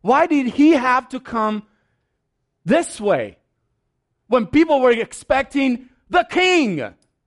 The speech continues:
He is God, right? Could he have come as they were expecting on a war horse?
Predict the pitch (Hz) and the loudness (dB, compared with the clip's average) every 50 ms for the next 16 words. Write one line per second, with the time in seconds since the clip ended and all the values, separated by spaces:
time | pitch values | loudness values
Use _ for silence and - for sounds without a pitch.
0 | _ _ _ _ _ _ _ _ _ _ _ _ _ _ _ _ _ _ _ _ | _ _ _ _ _ _ _ _ _ _ _ _ _ _ _ _ _ _ _ _
1 | _ _ _ _ _ _ _ _ _ _ _ _ _ _ _ _ _ _ _ _ | _ _ _ _ _ _ _ _ _ _ _ _ _ _ _ _ _ _ _ _
2 | _ _ _ _ _ _ _ _ _ - - 277 320 349 359 311 247 185 226 214 | _ _ _ _ _ _ _ _ _ 0 2 4 4 4 2 0 -2 0 2 2
3 | 175 156 139 131 143 175 208 247 285 311 320 302 _ _ _ _ _ _ _ _ | 2 2 0 0 0 2 2 2 2 0 -2 -6 _ _ _ _ _ _ _ _
4 | _ _ _ _ - 240 240 214 202 302 339 320 294 302 269 - - - 320 339 | _ _ _ _ -6 -4 -2 2 4 4 6 6 4 2 0 -2 -6 -2 2 4
5 | 359 330 302 247 180 151 131 - _ _ _ _ _ _ _ _ _ _ _ _ | 4 6 4 4 2 -2 -10 -14 _ _ _ _ _ _ _ _ _ _ _ _
6 | _ _ _ _ _ _ _ _ _ _ _ _ _ _ _ _ - 196 202 180 | _ _ _ _ _ _ _ _ _ _ _ _ _ _ _ _ -4 -4 -4 0
7 | 196 262 254 277 285 269 269 - - - - 320 320 320 - - 277 202 156 123 | 0 0 2 4 2 2 2 -2 -10 -4 0 0 0 0 -4 -8 -6 -6 -6 -6
8 | 101 92 _ _ _ _ _ _ _ _ _ _ _ _ _ _ _ _ _ _ | -8 -12 _ _ _ _ _ _ _ _ _ _ _ _ _ _ _ _ _ _
9 | _ _ _ _ - 214 240 269 269 262 247 208 175 170 170 196 254 330 330 339 | _ _ _ _ -2 0 0 2 2 2 0 0 -2 -8 -4 0 2 4 4 4
10 | 294 208 208 247 233 196 135 110 - - - - - _ | 2 0 -2 -4 -4 -4 -4 -6 -12 -20 -20 -20 -20 _